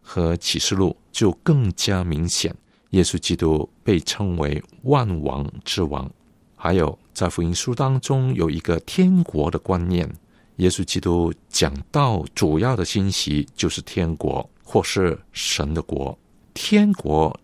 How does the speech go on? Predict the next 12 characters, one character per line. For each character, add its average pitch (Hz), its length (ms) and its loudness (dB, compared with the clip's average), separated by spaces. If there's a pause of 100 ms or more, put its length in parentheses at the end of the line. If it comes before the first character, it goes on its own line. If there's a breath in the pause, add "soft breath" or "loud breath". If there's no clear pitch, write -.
在 127 180 0
耶 107 140 0
稣 - 140 -4
基 98 220 -4
督 92 240 2
的 85 120 0
时 - 180 -2
候 85 360 0
已 82 160 -6 (100)
经 135 440 2
来 69 360 -6
了， 104 200 2